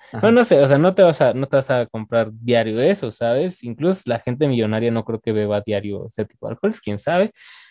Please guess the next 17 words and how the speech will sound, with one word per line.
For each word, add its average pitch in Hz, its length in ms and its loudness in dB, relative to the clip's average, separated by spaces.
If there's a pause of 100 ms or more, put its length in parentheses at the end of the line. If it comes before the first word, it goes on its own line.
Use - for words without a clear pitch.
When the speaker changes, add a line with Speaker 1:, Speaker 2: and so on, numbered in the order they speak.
(100)
Speaker 2:
pero 139 520 6
lo 143 100 4
entiendes 185 340 2
hasta 185 180 0
cierto 147 320 -4
punto 139 320 -6
como 107 160 -4
un, 104 280 -6
un 123 220 0
lujo, 165 300 2
¿no? 120 220 0
Pero 120 140 2
esos 190 260 -2
artículos 151 480 -2
de 123 100 -4
primera 110 340 -6
necesidad, 117 600 0